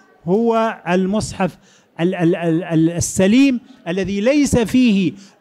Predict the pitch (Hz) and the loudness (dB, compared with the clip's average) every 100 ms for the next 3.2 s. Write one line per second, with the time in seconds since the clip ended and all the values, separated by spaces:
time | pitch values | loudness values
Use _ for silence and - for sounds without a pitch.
0 | 226 277 269 254 190 247 - 180 107 _ | -2 2 2 2 0 -2 -2 -4 -6 _
1 | _ _ - 262 262 - 247 233 202 - | _ _ -8 -6 -4 -2 -2 0 -4 -8
2 | _ _ 208 226 220 202 233 254 269 208 | _ _ 0 2 4 4 4 4 2 0
3 | - | -4